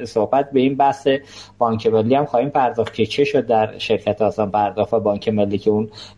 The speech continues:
اتفاقی که قرار بود رقم بخوره، اه، چرا به سرانجام نرسید. ولی اینجا ش-، شما خودتونم قبول دارید که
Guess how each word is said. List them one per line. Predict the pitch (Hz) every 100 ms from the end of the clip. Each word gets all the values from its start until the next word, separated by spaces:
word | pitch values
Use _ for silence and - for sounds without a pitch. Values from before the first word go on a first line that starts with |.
| - 110 104 -
اتفاقی | 107 117 113 113 113
که | 127
قرار | 110
بود | 107 104
رقم | 104 104 104
بخوره، | 101 - 107 120 131 - - - -
اه، | - 107
چرا | 107 127 123 127 - 113
به | 107 104 101
سرانجام | - 107 104 123 131
نرسید. | 135 131 113 101 98
ولی | 185
اینجا | 349 220 202 302
ش-، | 330 -
شما | - 170 - 180 208
خودتونم | 262 262 262 254 262 285
قبول | 165 185 247
دارید | 247 254 202
که | - 170 160 160 160